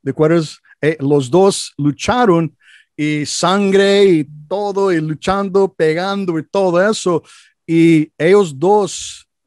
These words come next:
otra vez, ponieron las mujeres de lucha libre así. Y es cuando W W E otra vez, Diva Revolution, The Divas así. Pero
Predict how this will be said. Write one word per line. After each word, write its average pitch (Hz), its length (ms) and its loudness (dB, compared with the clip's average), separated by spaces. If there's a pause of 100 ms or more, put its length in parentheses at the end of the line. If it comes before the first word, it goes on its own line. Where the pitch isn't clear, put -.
(420)
otra 175 360 -4
vez, 170 560 -2 (120)
ponieron 165 500 -4
las 151 220 -2
mujeres 147 460 -4
de 143 80 -4
lucha 151 300 -4
libre 151 420 -2 (300)
así. 135 760 -10 (380)
Y 147 180 -4
es 165 180 0
cuando 156 420 -4
W 147 240 -2
W 160 260 0
E 160 40 -4
otra 135 320 -8
vez, 202 460 -4 (240)
Diva 165 420 -2
Revolution, 180 720 -2
The 139 80 -6
Divas 170 480 -4
así. 180 540 -4 (440)
Pero 156 420 -2